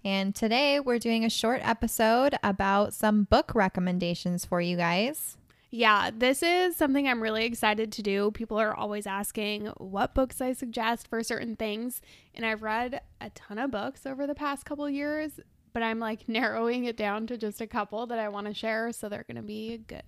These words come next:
Speaker 1: First off, Haley reads more books than, like, anybody else I know in this world. Um, how many books do you think you, like, read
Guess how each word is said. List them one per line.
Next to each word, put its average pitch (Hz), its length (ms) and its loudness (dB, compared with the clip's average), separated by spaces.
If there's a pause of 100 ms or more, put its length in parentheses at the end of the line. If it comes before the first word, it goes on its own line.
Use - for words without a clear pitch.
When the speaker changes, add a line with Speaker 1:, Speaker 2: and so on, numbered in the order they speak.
(600)
Speaker 1:
First 220 260 4
off, 196 220 6
Haley 196 480 4
reads 185 380 2
more 180 180 4
books 175 300 2
than, 180 140 0
like, 175 180 0
anybody 180 380 2
else 175 220 4
I 185 100 4
know 180 240 4
in 190 80 4
this 185 200 0
world. 202 440 4
Um, 180 440 2
how 214 180 2
many 320 140 2
books 262 280 0
do 214 80 2
you 208 60 6
think 190 220 2
you, 170 200 2
like, 170 340 0
read 165 580 -2